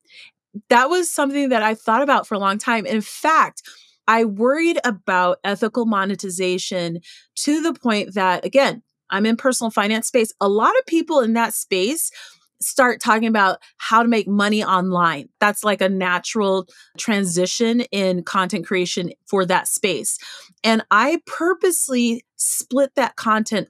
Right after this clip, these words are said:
up because I didn't feel right about writing about the financial life of a sex worker and having a conversation, like, a really thoughtful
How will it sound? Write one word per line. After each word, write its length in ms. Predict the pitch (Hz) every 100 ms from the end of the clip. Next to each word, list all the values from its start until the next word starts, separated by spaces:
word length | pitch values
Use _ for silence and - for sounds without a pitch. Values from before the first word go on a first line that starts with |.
| _
up 300 | 262 277 180 - - -
because 460 | 226 - 247 226 -
I 200 | 220 254
didn't 280 | 277 285 247
feel 320 | - 262 220
right 400 | 185 190 196 226
about 520 | 220 180 196 185 180 - - _
writing 720 | 208 220 220 220 214 208 208 - -
about 460 | 208 185 196 190 185
the 420 | 208 202 196 185 - _
financial 540 | - 240 240 240 254 247
life 340 | 208 202 202 -
of 140 | 196
a 80 | 190
sex 420 | - 254 269 -
worker 340 | 190 180 196
and 160 | 180 185
having 380 | 202 208 226 220
a 80 | 190
conversation, 880 | - 202 190 185 196 185 214 202
like, 160 | 185 175
a 80 | 190
really 280 | 196 220 214
thoughtful 600 | - 190 - 208 202